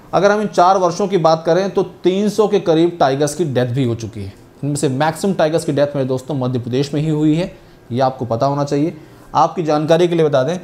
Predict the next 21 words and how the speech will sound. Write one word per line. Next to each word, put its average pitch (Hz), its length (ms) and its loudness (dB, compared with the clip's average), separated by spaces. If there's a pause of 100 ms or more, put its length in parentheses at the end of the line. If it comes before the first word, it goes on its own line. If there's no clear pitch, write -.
(320)
उनतीस 170 420 -2
जुलाई 160 260 2
को 180 140 0
वर्ल्ड 147 240 2
टाइगर 143 240 2
डे 151 120 -2
होता 156 280 0
है 170 180 -4 (420)
और 180 140 2
एक - 220 -8
टाइगर 180 440 2
रिजर्व 165 400 4
है 190 140 0
देश 165 300 -4
में 180 80 -2
जिसका 165 240 -4
नाम 151 260 0
है 170 120 0
तादोबा 147 400 2
टाइगर 165 320 2
रिजर्व, 170 340 0